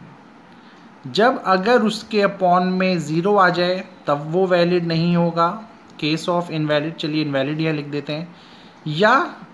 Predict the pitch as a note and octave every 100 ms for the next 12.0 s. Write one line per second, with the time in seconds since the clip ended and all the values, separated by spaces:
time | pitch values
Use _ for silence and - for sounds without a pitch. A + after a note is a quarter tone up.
0 | - - F3+ F#3+ G#3 B3 A#3 G#3+ - G3+
1 | F#3+ F#3+ F#3+ F#3+ G3+ D3+ C3 C3+ F3+ A3+
2 | G#3 F3+ D#3 D#3+ F#3+ - F3 D#3 D3+ A#3
3 | A3 D#3+ D3 C3 B2 D#3 G#3+ F3+ C3+ A2+
4 | F#2+ - F#2 - - - - A3+ G#3 -
5 | - - - - - B3+ A#3+ A#3 A#3 C4
6 | A#3 A3+ C4 B3+ G#3 G3+ A#3+ - G3+ F#3
7 | F3 F#3 G3+ - G#3 F3 D#3+ F3 F3+ A#3
8 | G#3 F3 F3+ F#3+ D#3 D#3+ F3+ G#3+ G3 D3+
9 | D#3+ E3 E3 E3+ F3+ F#3 G3 G#3 D3+ -
10 | F#3 G#3 A3 G#3 G#3 F#3+ F#3 F#3 - -
11 | - - - - A3+ A#3+ A3 A3+ A3+ B3